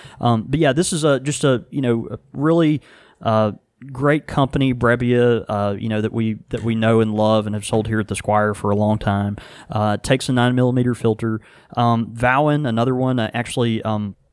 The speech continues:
I think a few moments ago, uh, John Griffin tweets in and he says, uh, "One of my favorite pipes has a Vowen filter and it works, uh, good for when I'm working, uh, 'cause I don't have to swab it while I'm smoking." And so, you know, uh, John is one of these people that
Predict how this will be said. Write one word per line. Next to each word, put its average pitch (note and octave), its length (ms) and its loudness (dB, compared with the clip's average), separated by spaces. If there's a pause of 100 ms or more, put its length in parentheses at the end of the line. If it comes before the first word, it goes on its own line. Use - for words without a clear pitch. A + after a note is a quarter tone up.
I C#3+ 60 -2
think C3+ 220 -2
a - 20 -12
few C#3 160 -4
moments B2+ 300 -4
ago, B2 240 -2
uh, A#2 180 0
John D3 320 2
Griffin C3 580 -2
tweets C3 300 0
in B2 160 2
and A#2 80 0
he A2+ 60 0
says, A#2 400 0
uh, A2+ 120 2
"One C3+ 160 2
of E3+ 40 2
my C3 120 4
favorite A3 360 0
pipes - 480 -2 (260)
has A#2+ 180 -2
a A2+ 120 2
Vowen D3 420 0
filter G#2+ 440 -2
and A#2+ 140 0
it A2+ 60 0
works, B2 400 -2 (160)
uh, G2+ 240 -2
good B2 420 0
for - 140 -6
when A2+ 140 0
I'm G#2+ 160 -2
working, A2 480 -2 (380)
uh, A#2 300 2
'cause B2 160 0
I A#2 60 4
don't B2+ 260 0
have B2+ 220 -2
to C3+ 100 -2
swab G#2 380 -2
it - 120 -2
while G2 160 -4
I'm G#2 100 -6
smoking." A#2 420 0
And G2 80 -8
so, C3+ 220 2 (260)
you D3 80 0
know, C3 100 4
uh, C3 200 2
John E3+ 440 2
is A#2+ 140 0
one B2+ 140 0
of A#2+ 40 0
these A#2+ 140 -2
people A#2 320 -2
that A2+ 180 2